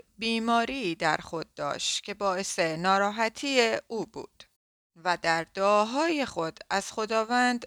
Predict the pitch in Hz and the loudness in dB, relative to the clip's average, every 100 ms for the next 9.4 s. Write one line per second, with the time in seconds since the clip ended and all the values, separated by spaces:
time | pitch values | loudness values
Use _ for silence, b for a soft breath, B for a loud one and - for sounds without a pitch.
0 | - - 254 214 - 254 233 180 180 - | -4 2 4 4 2 2 4 4 4 0
1 | - 214 190 - 147 151 - 104 82 - | -4 -4 -4 -2 0 0 -4 -10 -16 -20
2 | _ _ _ _ _ - 165 147 151 - | _ _ _ _ _ -4 -2 -2 -4 -4
3 | 202 220 220 269 339 339 311 240 202 170 | 0 0 0 -2 -2 -2 -2 2 2 4
4 | 165 165 165 - 175 170 - 196 180 170 | 2 2 -4 0 2 2 -2 -4 -4 -6
5 | 165 - - - 165 147 147 - 190 - | -8 -8 -10 -8 -8 -8 -4 0 0 0
6 | 220 220 214 220 214 156 143 - 135 - | 0 0 2 4 4 4 0 -2 -4 -6
7 | - _ - 180 151 - 214 220 240 240 | -10 _ 0 2 2 0 -8 -4 -4 -4
8 | 233 190 170 165 160 165 190 202 170 - | -2 -2 0 0 0 -2 0 2 0 -4
9 | - - - - | -10 -8 -12 -12